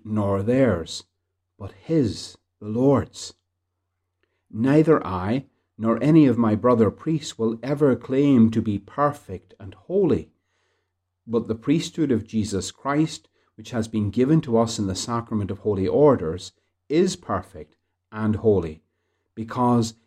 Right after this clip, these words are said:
it belongs to Christ, and it is a principal way in which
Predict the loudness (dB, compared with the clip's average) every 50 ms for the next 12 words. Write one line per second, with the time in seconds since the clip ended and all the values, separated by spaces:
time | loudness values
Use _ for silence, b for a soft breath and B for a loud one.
0 | _ _ _ -10 -10 -10 -10 _ -4 -2 2 2 4 4 4 6 6 4 4 4
1 | 2 0 -2 -8 -14 -18 -20 -16 -12 -6 -4 -4 -4 -6 -8 -12 -16 -18 _ _
2 | _ _ _ _ _ _ _ _ _ _ _ _ -8 -2 -2 2 4 6 6 6
3 | 6 4 0 -6 -12 _ _ _ -20 -20 -20 _ _ -2 0 0 0 -2 -4 -6
4 | -6 -4 -2 -2 0 4 6 8 8 8 6 4 0 -2 -4 -2 0 0 -2 -2
5 | -4 -10 -18